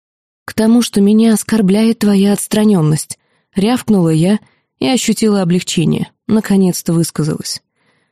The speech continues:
"Примерно столько же ты дружишь с Чарли, но его называть без лордов и на "ты" религия позволяет.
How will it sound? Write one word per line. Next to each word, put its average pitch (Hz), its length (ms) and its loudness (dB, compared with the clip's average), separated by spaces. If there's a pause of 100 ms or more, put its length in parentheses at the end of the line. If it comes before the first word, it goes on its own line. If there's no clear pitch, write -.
(360)
"Примерно 277 480 2
столько 233 360 -2
же 202 120 2
ты 220 140 0
дружишь 196 400 2
с - 100 -10
Чарли, 202 480 0 (180)
но 175 120 0
его 170 220 0
называть 180 420 2
без 165 220 -2
лордов 185 380 0
и 165 40 0
на 160 160 0
"ты" 208 260 0 (320)
религия 226 460 0
позволяет. 185 760 0